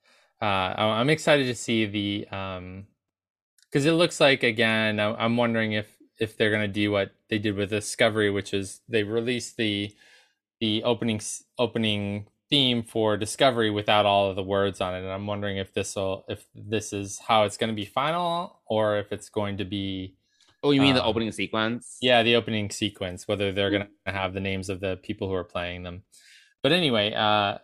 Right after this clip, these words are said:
Speaker 1: but the trailer was excellent, definitely intriguing, and,
Speaker 2: Mm-hmm.
Speaker 1: uh, I think that, uh,
Speaker 2: Did you see there was, like, a quick flash of a Kazon? I was like, "Great, my favorite species."
Speaker 1: Uh, I hate Kazon.
Speaker 2: I hate the Kazon.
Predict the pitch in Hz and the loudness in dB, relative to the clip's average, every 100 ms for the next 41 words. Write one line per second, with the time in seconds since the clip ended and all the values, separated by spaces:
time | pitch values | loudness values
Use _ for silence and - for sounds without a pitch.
0 | - 113 117 120 110 - 131 139 139 117 | -10 -4 0 2 2 2 4 6 6 4
1 | 110 104 104 - 117 107 104 101 120 120 | 4 4 2 0 -2 -2 -4 2 2 2
2 | 127 117 107 - 107 107 120 131 127 101 | 0 0 -2 -2 -2 0 -4 -6 -4 -4
3 | 104 107 104 101 101 98 - 101 - 113 | -2 -2 -2 -2 -2 -4 -4 -6 -2 -2
4 | 107 113 101 95 - 104 95 101 - _ | -2 -2 -2 -4 -4 -2 -2 -6 -12 _
5 | 113 104 113 113 110 101 98 92 92 85 | -4 -4 -2 0 4 4 4 2 0 0
6 | 85 82 80 - 87 - 80 80 82 78 | -2 -2 -4 -4 -4 0 0 0 -4 -6
7 | - 76 80 85 85 92 98 78 71 64 | -4 -4 -2 -2 -2 -6 -8 -6 -6 -8
8 | 67 67 - 67 - 64 60 - - - | -10 -10 -10 -12 -8 -10 -10 -14 -12 -14
9 | - - 62 95 - - _ _ 101 95 | -12 -12 -12 -12 -16 -20 _ _ -4 -4
10 | 87 - - 101 95 - 95 82 _ - | -6 -16 -14 -12 -12 -8 -8 -8 _ -16
11 | 87 82 98 98 - 85 73 73 82 80 | -14 -2 0 0 2 2 2 -4 0 0
12 | - 60 65 117 139 | 2 0 2 2 0